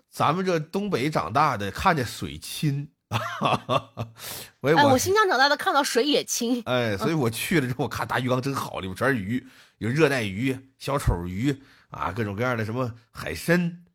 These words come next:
Speaker 1: 啊、珊瑚什么的。
Speaker 2: 嗯，好吃。
Speaker 1: 哎呦，真不错，说实话，大鱼缸老大了啊。
Speaker 2: 嗯。
Speaker 1: 然后旁边那个，说这干嘛？就说呀，他这俩，
Speaker 2: <laughs>
Speaker 1: 俩学生啊，学习。
Speaker 2: 嗯。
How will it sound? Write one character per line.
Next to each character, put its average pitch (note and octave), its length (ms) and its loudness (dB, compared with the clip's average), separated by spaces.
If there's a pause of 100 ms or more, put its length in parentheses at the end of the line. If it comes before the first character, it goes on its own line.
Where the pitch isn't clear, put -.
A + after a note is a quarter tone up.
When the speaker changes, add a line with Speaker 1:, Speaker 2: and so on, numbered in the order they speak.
(260)
Speaker 1:
啊、 F2 280 -4
珊 D#3+ 320 2
瑚 G#2+ 220 -6
什 E3+ 60 0
么 - 0 -
的。 G3+ 80 6
Speaker 2:
嗯， - 20 4
好 - 0 -
吃。 A3 240 2
Speaker 1:
哎 - 220 -2
呦， G#2 140 -4
真 C3 200 -8
不 D#2 140 -14
错， - 280 -12
说 F#2 200 -12
实 - 160 -14
话， - 200 -12 (220)
大 A#2 140 0
鱼 A#2+ 80 -4
缸 C3 120 2
老 E2+ 140 0
大 G2+ 220 4
了 - 120 -20 (460)
啊。 F#2+ 240 -2
Speaker 2:
嗯。 A#3+ 220 -4 (160)
Speaker 1:
然 - 100 -10
后 - 0 -
旁 D3 260 0
边 D3+ 280 6
那 C#3 100 0
个， A2 160 -4 (160)
说 C#3 240 -2
这 A#3+ 160 2
干 G#2+ 160 -4
嘛？ D#2+ 160 -6 (320)
就 E3+ 140 0
说 A3 180 6
呀， G3 80 8
他 E3+ 120 2
这 D3+ 220 4
俩， D#3 160 4 (120)
Speaker 2:
<laughs> D#3+ 100 4
Speaker 1:
俩 B2 160 2
学 C3+ 320 2
生 F#3+ 140 4
啊， G#2 80 -2
学 F3 200 2
习。 G#3+ 520 -4 (1040)
Speaker 2:
嗯。 B3 340 -6